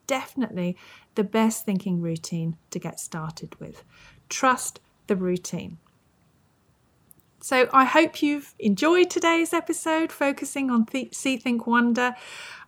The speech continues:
I'll be teaching See, Think, Wonder as the first routine in my popular Visible Thinking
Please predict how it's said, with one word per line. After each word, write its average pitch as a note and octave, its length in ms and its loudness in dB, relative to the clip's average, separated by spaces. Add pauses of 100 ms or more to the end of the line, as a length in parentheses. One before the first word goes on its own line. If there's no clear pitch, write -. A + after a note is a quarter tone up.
I'll B3+ 180 8
be B3 220 0
teaching F4+ 520 2
See, A3 220 2
Think, F#3 300 -2
Wonder F3+ 320 0
as G3 260 -2
the G3+ 140 -6
first C#4+ 640 0
routine G3 640 0 (400)
in G#3+ 180 4
my G#3 160 4
popular G3 540 -2
Visible F#3+ 440 0
Thinking F#3 460 -4